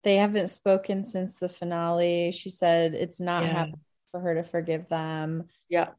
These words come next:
Speaker 1: Um, she thinks, she, her theory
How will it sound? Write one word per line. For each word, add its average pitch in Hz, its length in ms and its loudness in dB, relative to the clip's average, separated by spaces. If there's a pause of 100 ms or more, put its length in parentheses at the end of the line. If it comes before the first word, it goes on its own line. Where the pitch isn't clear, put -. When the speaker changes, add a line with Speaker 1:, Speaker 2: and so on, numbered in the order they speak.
(140)
Speaker 1:
Um, 160 720 -6 (160)
she 240 360 2
thinks, 185 680 0
she, 226 280 -2
her 226 300 2
theory 185 800 0